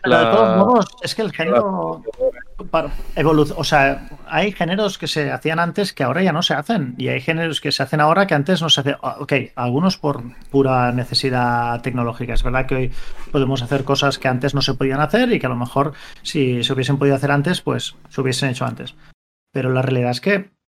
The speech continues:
Speaker 1: también hay que entender muchas cosas de las que se hacían porque no se podía hacer otra cosa.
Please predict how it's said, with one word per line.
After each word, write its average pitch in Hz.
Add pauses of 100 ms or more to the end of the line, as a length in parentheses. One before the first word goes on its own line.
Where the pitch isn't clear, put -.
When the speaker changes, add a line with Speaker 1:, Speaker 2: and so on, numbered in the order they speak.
(1120)
Speaker 1:
también 147
hay 214
que 220
entender 180
muchas 147
cosas 160
de 156
las 143
que 151
se 147
hacían 180
porque 180
no 143
se 208
podía 147
hacer 131
otra 120
cosa. 151